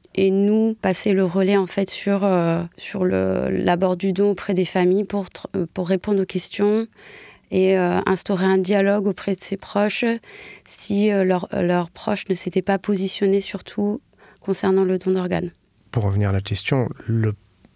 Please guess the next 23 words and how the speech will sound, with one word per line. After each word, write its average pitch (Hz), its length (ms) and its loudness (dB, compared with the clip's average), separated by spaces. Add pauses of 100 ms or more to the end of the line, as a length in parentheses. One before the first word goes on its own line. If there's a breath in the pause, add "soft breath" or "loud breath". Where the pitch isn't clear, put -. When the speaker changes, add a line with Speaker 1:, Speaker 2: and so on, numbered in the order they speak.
Speaker 2:
la 98 140 -2
place 123 400 0
des 110 160 0
infirmières 110 580 0
est 104 80 -2
fondamentale 104 920 -2 (560)
dans 104 200 0
la 92 480 0 (120)
dynamique 101 800 0
de, 101 420 0
de 104 140 0
don. 107 220 0 (440 loud breath)
Ce - 160 0
sont, 127 480 4
euh, 104 100 2 (420 loud breath)
plus 135 300 0
que - 100 0
les 110 100 2
chevilles 110 400 2
ouvrières, 113 520 0
c'est-à-dire 98 400 -2 (260)
ce 131 160 0
sont 117 220 0